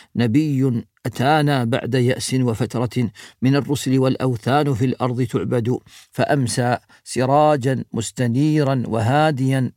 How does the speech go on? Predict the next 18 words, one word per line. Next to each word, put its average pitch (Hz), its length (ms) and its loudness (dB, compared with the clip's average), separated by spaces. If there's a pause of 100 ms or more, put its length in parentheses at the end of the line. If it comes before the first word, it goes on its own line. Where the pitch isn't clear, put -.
يلوح 120 380 0
كما 123 360 -2
لاح 120 260 -2
الصقيل 123 600 -4
المهند، 127 800 0 (420)
وأنذرنا 156 760 2
نارا 156 460 2
وبشر 131 560 -2
جنة 123 640 -2 (360)
وعلمنا 123 600 0
الإسلام 120 720 -2
فالله 131 560 0
نحمد، 120 500 -2 (460)
وأنت 151 400 2
إله 135 420 2
الخلق 113 360 -4
ربي 113 480 -2
وخالقي 135 760 0